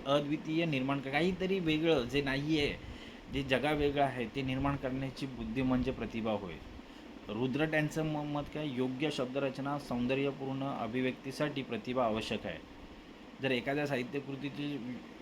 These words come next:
श-, योग्य शब्दरचना करायची असेल, सौंदर्यपूर्ण व कलात्मक रूपक द्यायचं असेल, तर अभिव्यक्ती, त्या, त्या अभिव्यक्तीसाठी, त्या साहित्यासाठी प्रतिभा आवश्य-,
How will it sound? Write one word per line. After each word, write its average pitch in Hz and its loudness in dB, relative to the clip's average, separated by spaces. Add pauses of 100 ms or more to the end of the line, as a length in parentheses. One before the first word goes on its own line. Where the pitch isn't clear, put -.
(140)
श-, - -10
योग्य 127 0
शब्दरचना 135 0
करायची 131 0
असेल, 131 0
सौंदर्यपूर्ण 131 0
व 131 2
कलात्मक 123 -2
रूपक 127 -4
द्यायचं 127 2
असेल, 131 -2 (580)
तर 113 -4
अभिव्यक्ती, 131 2
त्या, 123 -4
त्या 127 2
अभिव्यक्तीसाठी, 139 0
त्या - -6
साहित्यासाठी 131 -2
प्रतिभा 131 2
आवश्य-, 123 0